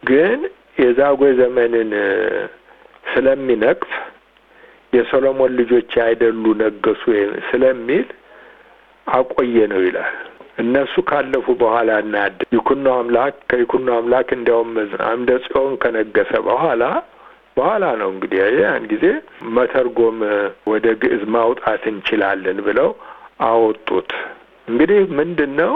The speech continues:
የሶሎሞን ዘሮች ወይንም ቤተ መንግስት የሚባለው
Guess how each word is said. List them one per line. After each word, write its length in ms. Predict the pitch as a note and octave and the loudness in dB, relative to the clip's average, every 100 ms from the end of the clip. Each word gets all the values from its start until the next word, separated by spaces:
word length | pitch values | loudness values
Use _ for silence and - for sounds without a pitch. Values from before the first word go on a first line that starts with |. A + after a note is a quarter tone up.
| D#4+ | 0
የሶሎሞን 800 | D#3 C#3 - D#3 D#3+ D#3 D3+ C#3+ B2+ A#2 A2+ A2 G2+ | 2 2 2 4 4 4 0 2 2 2 2 0 0
ዘሮች 520 | A2+ C#3 C#3+ C3+ - - A2+ G#2+ G#2 | 2 4 4 0 -2 -2 0 0 0
ወይንም 380 | A2 B2 B2+ A#2+ A2 G#2 | 0 0 0 -4 -6 -4
ቤተ 340 | G2+ A#2 - C3 | 0 0 0 -2
መንግስት 420 | B2+ B2 A2+ - | -4 -2 -4 0
የሚባለው 680 | A2 A2 G#2+ G#2+ C3+ D#3 G#3+ | -2 0 -4 -2 -2 0 -2